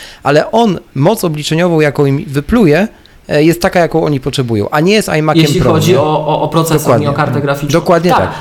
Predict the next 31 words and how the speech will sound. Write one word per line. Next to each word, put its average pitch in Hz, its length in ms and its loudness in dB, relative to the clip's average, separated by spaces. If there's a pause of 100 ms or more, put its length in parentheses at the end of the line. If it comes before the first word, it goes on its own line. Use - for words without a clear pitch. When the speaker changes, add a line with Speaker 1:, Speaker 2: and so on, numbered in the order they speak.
Speaker 2:
no 160 60 0
bo - 300 0
jeszcze, 196 180 4
Speaker 1:
Mhm. - 140 2
Speaker 2:
jeszcze 220 200 2
raz 208 140 0
powiedzmy, 196 400 0
to 185 240 0
jest 208 240 2
zakrzywienie 190 580 2
rzeczywistości 175 720 0
Speaker 1:
Mhm. 151 140 -2
Speaker 2:
chwilowe, 147 400 0
ale 160 240 0
w 160 100 -6
tej 202 260 0
chwili 147 320 -2
Mac 160 280 -2
Mini 139 300 -2 (320)
jest 160 160 2
znacznie 185 640 0
opłacalniejszym 165 920 0
zakupem, 151 480 -2
Speaker 1:
Tak. 143 100 2
Speaker 2:
jeśli - 120 -6
chodzi 156 200 0
o 151 40 0
wydajność 147 520 -2
procesora, 151 760 -2
niż 170 340 4
Mac 151 220 0